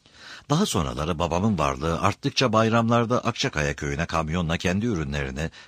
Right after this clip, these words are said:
veya satın aldığı bazı ihtiyaç mallarını götürüp fakirlere, muhtaçlara dağıttığını biliriz. Babam öldükten sonra annem babamın fitre ve zekat dağıtma işini sürdürüyordu. Bayramlarda köye gidip kendi eliyle muhtaçları memnun etmekten büyük zevk alırdı.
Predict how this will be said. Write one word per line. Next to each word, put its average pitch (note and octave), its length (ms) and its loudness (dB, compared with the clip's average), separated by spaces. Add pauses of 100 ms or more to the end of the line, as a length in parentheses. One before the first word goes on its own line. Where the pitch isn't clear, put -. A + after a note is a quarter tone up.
veya C#3 220 4
satın D3 280 0
aldığı D#2 340 0
bazı E2+ 300 2
ihtiyaç F#2+ 400 0
mallarını D2+ 380 -2
götürüp D#2+ 340 -4
fakirlere, D#2 520 -2
muhtaçlara E2 680 -2
dağıttığını D2+ 540 -2
biliriz. C2+ 480 -8 (800)
Babam F3 240 6
öldükten F3 440 2
sonra D#2+ 240 0
annem D#2 440 0
babamın D#2+ 340 0
fitre C3+ 360 -4
ve E2+ 80 0
zekat F2 420 -2
dağıtma E2+ 380 0
işini E2+ 260 -2
sürdürüyordu. C#2 840 -6 (480)
Bayramlarda E3 580 4
köye D3 300 -2
gidip E2+ 300 -2
kendi G2 280 0
eliyle D2+ 400 0
muhtaçları F#2+ 640 -2
memnun F2 380 0
etmekten D#2 560 -2
büyük E2 240 -2
zevk D#2+ 280 -2
alırdı. C2 500 -8